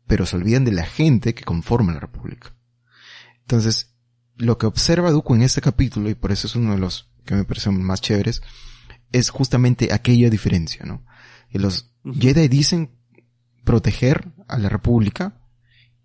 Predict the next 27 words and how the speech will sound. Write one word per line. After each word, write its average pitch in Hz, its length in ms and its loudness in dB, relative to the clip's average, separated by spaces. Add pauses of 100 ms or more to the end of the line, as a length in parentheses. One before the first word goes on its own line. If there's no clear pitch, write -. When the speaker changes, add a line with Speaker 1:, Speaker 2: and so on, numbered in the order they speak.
(460)
Speaker 1:
pero 110 220 0
¿qué - 100 -2
pasa - 220 -2
con 110 180 0
la 95 80 0
gente 170 340 0
realmente? 82 380 -4
La 90 100 -4
gente 151 220 -2
está 117 220 -2
sufriendo. 104 680 -2 (720)
Y 113 120 -2
son 139 200 2
los 175 100 0
senadores 120 420 2
que - 120 -6
representan 135 500 0
a - 20 2
esa 120 140 2
República 104 420 -4
quienes 92 260 -6
están 101 600 -4 (300)
pisoteando 107 540 -2
sus 95 200 -8
derechos 95 580 -4
y - 60 -12
sus, - 500 -14